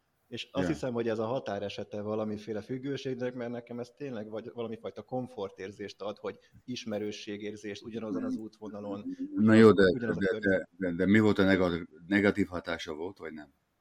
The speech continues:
Speaker 1: Negatív hatása? Nem volt igazán, akkor ez lehet,
Speaker 2: Á,
Speaker 1: hogy nem
Speaker 2: akkor, akkor ez,
Speaker 1: függőség.
Speaker 2: akkor ez ne-,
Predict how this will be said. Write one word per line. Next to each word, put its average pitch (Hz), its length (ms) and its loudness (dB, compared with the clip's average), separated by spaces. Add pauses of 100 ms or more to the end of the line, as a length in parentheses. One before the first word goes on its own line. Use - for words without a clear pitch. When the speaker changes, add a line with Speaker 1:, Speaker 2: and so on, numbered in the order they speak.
(420)
Speaker 1:
Negatív 113 460 -8
hatása? - 720 -12 (320)
Nem 147 180 -4
volt 104 240 -4
igazán, 104 320 -6
akkor 123 240 -10
ez 127 80 -10
lehet, 104 200 -2
Speaker 2:
Á, - 20 4
Speaker 1:
hogy 107 140 6
nem 98 100 -2
Speaker 2:
akkor, 98 120 2
akkor 104 200 2
ez, 101 60 4
Speaker 1:
függőség. 107 200 -2
Speaker 2:
akkor 104 100 0
ez 101 80 0
ne-, 113 180 2